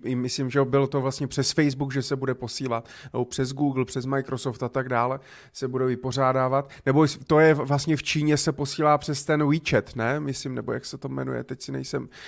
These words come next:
teď si nejsem jistý. Eh, ale že normálně jakoby místo prostě, když ti budu chtít poslat či-,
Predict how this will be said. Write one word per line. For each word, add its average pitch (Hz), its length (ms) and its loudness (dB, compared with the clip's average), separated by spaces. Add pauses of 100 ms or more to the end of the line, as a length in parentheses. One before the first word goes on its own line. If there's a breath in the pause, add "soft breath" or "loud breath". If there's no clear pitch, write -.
(140 loud breath)
teď 135 140 -8
si - 100 -10
nejsem 135 320 -4
jistý. 131 240 -6
Eh, 131 1200 4 (300)
ale 147 220 8
že 160 140 6
normálně 160 460 8
jakoby 156 600 6
místo 151 400 0
prostě, 151 360 2
když 147 160 0
ti 165 100 -4
budu 151 120 2
chtít 147 180 -4
poslat 151 460 0
či-, 147 220 -6